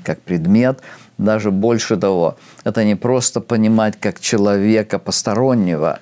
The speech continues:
это человек, который дан тебе Богом для того, чтобы ты помог ему, ей в данном случае,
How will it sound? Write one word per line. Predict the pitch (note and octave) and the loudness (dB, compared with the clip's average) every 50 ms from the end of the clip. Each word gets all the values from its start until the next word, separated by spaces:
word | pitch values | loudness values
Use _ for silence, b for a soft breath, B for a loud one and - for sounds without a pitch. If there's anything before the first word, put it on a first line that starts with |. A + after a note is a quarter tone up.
| _ - | _ -2
это | A#2+ A#2 A2+ G#2+ - A#2+ G#2+ | -2 -2 -2 -2 -2 -2 -2
человек, | G#2 - - - A2+ G#2 G2 F#2 F#2 G2 A2 C3 C#3 - | -2 -2 -2 0 0 0 0 0 0 0 0 0 -2 -2
который | - A2+ A2 - - G#2+ G2 F#2 F2+ | -4 -6 -6 -2 -2 -2 0 0 -2
дан | E2 D#2+ F2+ F#2+ A2+ A#2+ C3 C#3 | -2 -2 -2 -2 0 0 0 0
тебе | B2+ - C#3 A#2+ A#2+ B2 | 0 0 0 2 2 0
Богом | G#2+ G2+ G2+ A2+ A2+ G#2+ G2 F#2+ G2+ G2+ G2+ B B B B B B B | 0 2 2 2 2 2 2 0 -2 -2 -4 B B B B B B B
для | - A2+ A#2 A2 | 0 0 2 2
того, | - A2 A2 G#2 | 2 2 0 0
чтобы | - - A2 G2 G#2 | 0 -2 0 0 0
ты | G2 - - G#2+ | -2 0 -2 -4
помог | F2 - - G#2+ G2+ G2+ G2+ G2+ G#2+ A#2 B2 B2+ B2 A#2 - - - | -4 -2 -4 -2 0 2 4 4 4 4 4 4 2 -2 -4 -4 -2
ему, | G#2+ G2 G#2+ G#2+ G#2 G#2+ A#2 B2+ B2 | 0 2 2 2 4 4 4 4 2
ей | F#2+ D#2+ F#2+ A#2 A2+ G2 | 2 2 2 2 2 2
в | F2 | 0
данном | F2 G2+ F2+ E2+ E2 E2+ E2+ | -2 -2 -2 -2 -2 -4 -4
случае, | - - A2 G#2+ G2+ G2 G#2+ G2+ F2+ | -2 0 0 0 0 0 0 -2 -2